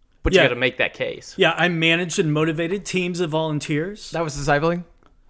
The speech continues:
Speaker 2: Uh, that was, uh, I managed our, our first impressions ministry, so
Speaker 3: Uh-huh.
Speaker 2: our greeters,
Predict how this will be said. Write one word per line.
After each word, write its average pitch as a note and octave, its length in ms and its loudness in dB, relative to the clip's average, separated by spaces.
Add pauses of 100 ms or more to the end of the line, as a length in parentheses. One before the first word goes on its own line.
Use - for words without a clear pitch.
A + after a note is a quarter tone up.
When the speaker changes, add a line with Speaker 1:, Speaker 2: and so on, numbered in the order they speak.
(160)
Speaker 2:
Uh, F3+ 180 8
that G3+ 200 8
was, F#3+ 380 4
uh, D#3 500 2
I E3+ 160 6
managed E3+ 400 0
our, D3 540 2
our C3 560 -4 (500)
first F#3 300 0
impressions D3 580 -2
ministry, A#2+ 520 -10
so C#3+ 180 -2
Speaker 3:
Uh-huh. C#3+ 60 0
Speaker 2:
our C3 160 -4
greeters, C3+ 760 -4